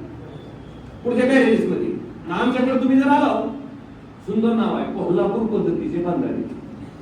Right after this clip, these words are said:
म्हणजे पुढाऱ्याला माणसाने हाणावं का माणसाला पुढाऱ्याने हाणावं, अशी परिस्थिती आहे कोल्हापूर. ती कोल्हापूर पद्धतीचे बांधारे सुद्धा बॅरेजेस मध्ये करायचं निर्णय महाविकास आघाडीच्या सरकारमध्ये आम्ही घेतला.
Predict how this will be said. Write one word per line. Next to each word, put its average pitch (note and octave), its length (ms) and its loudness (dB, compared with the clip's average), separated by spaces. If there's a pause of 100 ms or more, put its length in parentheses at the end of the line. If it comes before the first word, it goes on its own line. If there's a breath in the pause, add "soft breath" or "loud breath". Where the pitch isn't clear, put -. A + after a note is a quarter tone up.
(2000)
म्हणजे - 240 0
पुढाऱ्याला G3+ 420 6
माणसाने A3 400 6
हाणावं A3 400 4
का A3+ 60 2
माणसाला G#3+ 360 2
पुढाऱ्याने G#3 400 2
हाणावं, E3 300 0
अशी D#3 240 -4
परिस्थिती C3+ 420 -6
आहे A#2 200 -6
कोल्हापूर. - 340 -4 (1500)
ती G#3 140 2
कोल्हापूर G#3 420 4
पद्धतीचे F#3+ 460 0
बांधारे F#3 380 0
सुद्धा F#3+ 200 -2
बॅरेजेस F3 500 0
मध्ये F3+ 240 -2
करायचं F3+ 540 -2 (320)
निर्णय F3 420 2 (280)
महाविकास F3+ 460 -2
आघाडीच्या F3 400 -2
सरकारमध्ये E3+ 520 -4
आम्ही E3 220 0
घेतला. E3+ 320 -2